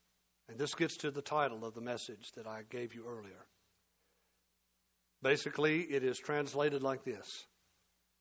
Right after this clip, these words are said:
"And let steadfastness have its full effect." There is a full effect of this characteristic of persevering in the faith under trials that produces this. So let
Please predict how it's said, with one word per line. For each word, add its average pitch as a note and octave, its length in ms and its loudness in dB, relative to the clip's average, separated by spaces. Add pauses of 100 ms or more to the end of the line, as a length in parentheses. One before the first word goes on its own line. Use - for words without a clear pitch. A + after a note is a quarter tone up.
(1000)
"And F#3 280 12
let A#3 200 12
steadfastness A3 1040 10
have G#3 420 12
its A3+ 300 8 (140)
full B3+ 680 8
effect." - 640 4 (560)
There G#3 140 12
is F3 100 8
a E3+ 80 10
full C4 400 12
effect A3+ 400 10
of D3 80 4
this D#3 160 4
characteristic A#3+ 920 12
of C#3 140 2
persevering G3+ 840 12
in B3+ 240 12
the B3+ 80 10
faith F3 360 12 (200)
under C4 280 12
trials E3 760 12 (320)
that F3 260 12
produces G3 880 10
this. C3+ 220 4 (220)
So F3+ 360 12 (120)
let G#3+ 340 12